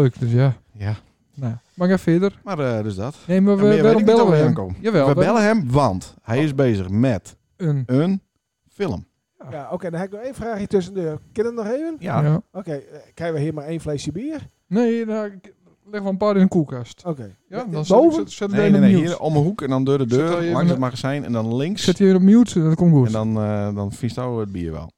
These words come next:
Speaker 1: Dames en heren, binnen even twee minuten van het piepje al. Heerlijk.
Speaker 2: Ja, wat piept dat, kan ik niet.
Speaker 1: Hier in
Speaker 2: Oh.
Speaker 1: de koelkast lag hij hier om de hoek. Maar, eh, ja, we bellen hem natuurlijk. Hij is bezig
Speaker 2: Mhm.
Speaker 1: met een film.
Speaker 2: Ja.
Speaker 1: Die heet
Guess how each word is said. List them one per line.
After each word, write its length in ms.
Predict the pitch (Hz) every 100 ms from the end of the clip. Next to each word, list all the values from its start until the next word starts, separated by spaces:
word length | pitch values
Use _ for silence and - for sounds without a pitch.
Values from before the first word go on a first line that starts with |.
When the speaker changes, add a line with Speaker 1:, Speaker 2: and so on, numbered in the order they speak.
| _
Speaker 1:
Dames 420 | - 151 160 175
en 60 | 156
heren, 240 | 160 160
binnen 200 | 156 151
even 140 | 165
twee 240 | 160 190 185
minuten 320 | 180 180 175
van 160 | 170 160
het 80 | 151
piepje 300 | 180 156 123
al. 120 | 117
Heerlijk. 460 | 135 156 123 - - _
Speaker 2:
Ja, 220 | 117 247 -
wat 160 | 107 -
piept 160 | 277
dat, 120 | - -
kan 120 | 98
ik 100 | 95
niet. 240 | 131 302 _ _ _ _ _ -
Speaker 1:
Hier 140 | - 208
in 60 |
Speaker 2:
Oh. 60 | 233
Speaker 1:
de 80 | 220
koelkast 420 | 226 202 160 131
lag 120 | 131
hij 100 | 127
hier 180 | 135 131
om 60 | 131
de 60 | 131
hoek. 220 | 139 _ _ _ _ _ _ _
Maar, 160 | - 151
eh, 400 | 165 170 170 170
ja, 120 | 165
we 120 | 160
bellen 240 | 156 220 254
hem 100 | 156
natuurlijk. 320 | 127 143 123
Hij 120 | 143
is 80 | 147
bezig 260 | 156 180
Speaker 2:
Mhm. 100 | 120
Speaker 1:
met 100 | 156
een 60 | 135
film. 460 | - 226 185 165 240 _
Speaker 2:
Ja. 180 | - 95 - _ _ _ _ _
Speaker 1:
Die 200 | - 147
heet 340 | 135 170 -